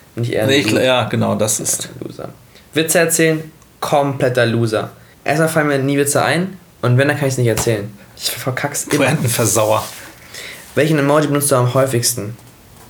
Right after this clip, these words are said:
Speaker 1: Das Herz. An meine Familie, meine Freunde, immer Herz. Peinlichster Tourmoment ever. Pascal, was ist der peinlichste Tourmoment,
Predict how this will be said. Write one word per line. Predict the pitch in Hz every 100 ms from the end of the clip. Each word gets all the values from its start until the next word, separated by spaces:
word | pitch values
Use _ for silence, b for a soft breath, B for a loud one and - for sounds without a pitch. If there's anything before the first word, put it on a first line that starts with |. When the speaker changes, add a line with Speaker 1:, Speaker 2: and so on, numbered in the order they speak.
| - B B B B
Speaker 1:
Das | - 120
Herz. | 135 120 - - - - - - - -
An | 113
meine | 113
Familie, | 117 110 117 123 117 117
meine | 107
Freunde, | - 113 117 113
immer | -
Herz. | 117 113 117 - - - - - -
Peinlichster | - 147 151 151 127 -
Tourmoment | - 160 139 131 123
ever. | 135 120 110 117 - - - - -
Pascal, | - 120 - 117
was | 127 120
ist |
der | 123
peinlichste | - - 131 131 127
Tourmoment, | - 131 110 107 110